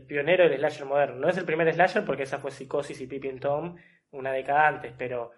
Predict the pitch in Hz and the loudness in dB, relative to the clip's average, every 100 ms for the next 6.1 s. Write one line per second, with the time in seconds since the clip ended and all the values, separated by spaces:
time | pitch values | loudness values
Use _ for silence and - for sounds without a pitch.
0 | _ 165 156 156 135 - 170 170 151 147 | _ 4 6 2 -2 6 8 8 8 2
1 | 139 139 127 135 131 127 180 196 208 - | -2 -8 -10 -8 -8 0 6 6 6 -2
2 | - 123 120 120 117 131 123 - 143 131 | -14 -10 -8 -10 -12 -10 -12 0 2 2
3 | 123 123 139 139 131 127 - 123 139 131 | -2 0 0 0 -6 -12 -10 -6 -6 -6
4 | 123 139 165 175 175 - _ 151 170 139 | -4 2 2 2 -4 -18 _ -8 -6 -6
5 | 113 - _ - 156 156 151 156 120 113 | -8 -18 _ -8 -4 -2 -4 -8 -10 -16
6 | - | -20